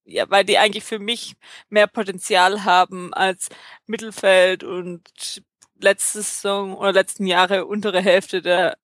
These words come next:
Tabelle. Kostic hätte ich mehr international gesehen und Rupp vielleicht auch mehr, wo es sich noch mehr entwickeln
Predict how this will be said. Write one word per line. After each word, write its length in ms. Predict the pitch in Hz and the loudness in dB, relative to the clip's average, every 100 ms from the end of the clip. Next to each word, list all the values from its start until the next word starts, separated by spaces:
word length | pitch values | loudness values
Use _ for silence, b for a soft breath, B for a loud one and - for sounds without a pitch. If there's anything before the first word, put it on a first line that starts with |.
| _ - | _ -2
Tabelle. 420 | 202 - 170 170 | 0 2 2 2
Kostic 400 | - 208 233 214 | 2 0 0 -2
hätte 140 | 185 | -2
ich 120 | 196 | -4
mehr 140 | 190 175 | -6 -6
international 680 | 202 247 226 - 214 202 | -2 2 2 0 0 0
gesehen 460 | 208 - - 202 208 B B B B - | 0 -4 0 2 0 B B B B -8
und 140 | 202 | -6
Rupp 300 | 190 220 226 _ - | 0 2 2 _ -18
vielleicht 340 | - 196 202 - | -2 0 0 -2
auch 300 | - - - | -2 -4 -8
mehr, 720 | 185 185 185 190 196 - 107 - _ _ _ _ | -6 -2 2 4 4 2 -2 -12 _ _ _ _
wo 160 | 190 208 | -2 0
es 120 | 196 | 0
sich 140 | 208 | -4
noch 120 | 202 196 | -6 -4
mehr 340 | 190 196 185 | 2 2 2
entwickeln 640 | 190 196 196 - 220 214 | -2 -8 -10 -6 -6 -6